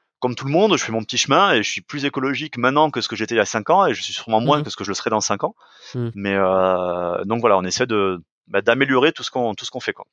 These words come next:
Speaker 2: Bon, je suis un peu embêté parce que, tu vois, je vois que t'as repris un petit peu tout. Moi, je voulais te demander quelle était la, la, selon toi, aujourd'hui, ta marque préférée de, de compléments alimentaires sur le marché.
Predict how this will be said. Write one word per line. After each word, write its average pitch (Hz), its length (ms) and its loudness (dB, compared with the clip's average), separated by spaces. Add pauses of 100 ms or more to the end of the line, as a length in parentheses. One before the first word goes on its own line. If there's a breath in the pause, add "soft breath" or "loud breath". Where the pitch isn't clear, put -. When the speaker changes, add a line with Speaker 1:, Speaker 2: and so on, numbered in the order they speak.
(1200 loud breath)
Speaker 2:
Bon, 165 80 6
je - 60 2
suis 185 80 6
un 190 80 6
peu 226 120 4
embêté 202 380 6
parce 165 200 -2
que, 139 260 6
tu 127 120 -4
vois, 180 120 2
je 139 80 -2
vois 143 100 2
que 147 100 -2
t'as 127 120 0
repris 147 240 0
un 127 60 4
petit - 140 -8
peu 127 140 0
tout. 202 140 -6
Moi, 151 120 4
je 113 60 0
voulais 127 160 2
te 135 100 -2
demander 123 400 2
quelle 123 220 4
était 147 200 2
la, 95 440 2
la, 95 420 -6 (220)
selon 120 320 2
toi, 151 280 4
aujourd'hui, 120 420 0
ta 107 100 2
marque 110 180 0
préférée 123 480 2
de, 95 380 0
de 101 60 -2
compléments 117 380 2
alimentaires 110 360 2
sur - 160 -4
le 101 60 0
marché. 110 360 -4